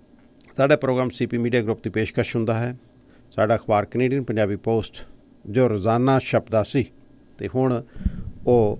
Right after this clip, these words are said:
ਰੋਜ਼ਾਨਾ ਸਿਰਫ ਇੰਟਰਨੈੱਟ ਦੇ ਉੱਤੇ ਛਪਦਾ ਹੈ ਤੇ ਉਹਦੀ ਹਾਰਡ ਕਾਪੀ ਹੈ ਇੱਕ ਦਿਨ ਸਿਰਫ ਸ਼ੁੱਕਰਵਾਰ ਵਾਲੇ ਦਿਨ ਤੁਹਾਡੇ ਤੱਕ ਪਹੁੰਚਦੀ ਹੈ। ਡੇਲੀ ਕੈਨੇਡੀਅਨ ਪੰਜਾਬੀ ਪੋਸਟ,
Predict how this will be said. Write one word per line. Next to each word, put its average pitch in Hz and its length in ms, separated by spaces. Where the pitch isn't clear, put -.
ਰੋਜ਼ਾਨਾ 117 460
ਸਿਰਫ - 420
ਇੰਟਰਨੈੱਟ 123 400
ਦੇ 131 100
ਉੱਤੇ 127 180
ਛਪਦਾ 127 420
ਹੈ 135 60
ਤੇ 104 280
ਉਹਦੀ 107 300
ਹਾਰਡ 127 180
ਕਾਪੀ 107 420
ਹੈ 101 120
ਇੱਕ 120 240
ਦਿਨ 101 280
ਸਿਰਫ 127 340
ਸ਼ੁੱਕਰਵਾਰ 135 560
ਵਾਲੇ 90 180
ਦਿਨ 87 280
ਤੁਹਾਡੇ 101 240
ਤੱਕ 98 360
ਪਹੁੰਚਦੀ 104 440
ਹੈ। 82 100
ਡੇਲੀ 151 460
ਕੈਨੇਡੀਅਨ 135 320
ਪੰਜਾਬੀ 123 300
ਪੋਸਟ, 139 500